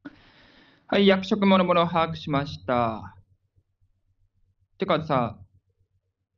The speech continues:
限りなくね、行動と発言、発言っていうか行動はね、九番さん、レイノに関して死んだと思う。たださ、九番さんのスケールが合わないなと思ってる。三番が狼で、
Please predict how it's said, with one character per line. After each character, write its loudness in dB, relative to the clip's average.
限 4
り 0
な 2
く 0
ね、 -2
行 6
動 -2
と -2
発 -4
言、 -4
発 -6
言 -2
っ -18
て -8
い -4
う -6
か -6
行 2
動 4
は 4
ね、 -2
九 4
番 6
さ 2
ん、 0
レ 4
イ -2
ノ 0
に -2
関 0
し -2
て -8
死 -6
ん 0
だ 0
と -10
思 -8
う。 -14
た 2
だ 2
さ、 -2
九 2
番 6
さ 0
ん 2
の 0
ス -12
ケ 2
ー 4
ル 4
が 4
合 4
わ 2
な -4
い -2
な -4
と -12
思 -8
っ -8
て -10
る。 -10
三 2
番 2
が -6
狼 -2
で、 -8